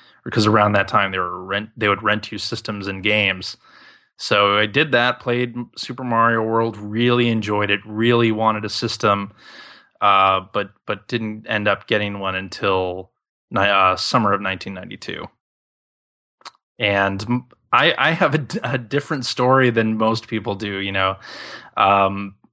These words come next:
at that time, I had, was living in Chicago and had been to the Consumer Electronics Show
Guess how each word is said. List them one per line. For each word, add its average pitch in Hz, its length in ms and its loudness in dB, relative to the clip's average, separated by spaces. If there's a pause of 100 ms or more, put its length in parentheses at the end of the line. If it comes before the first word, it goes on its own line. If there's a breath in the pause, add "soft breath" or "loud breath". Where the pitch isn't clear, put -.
(380)
at 117 160 2
that 131 180 2
time, 123 500 4
I 113 180 2
had, 113 520 -2
was 110 160 -8
living 127 180 0
in 143 100 0
Chicago 113 580 2
and 110 140 -8
had 107 200 -6
been 110 300 2
to 110 420 -4
the 113 80 -6
Consumer 113 420 -4
Electronics 113 640 2
Show 175 480 2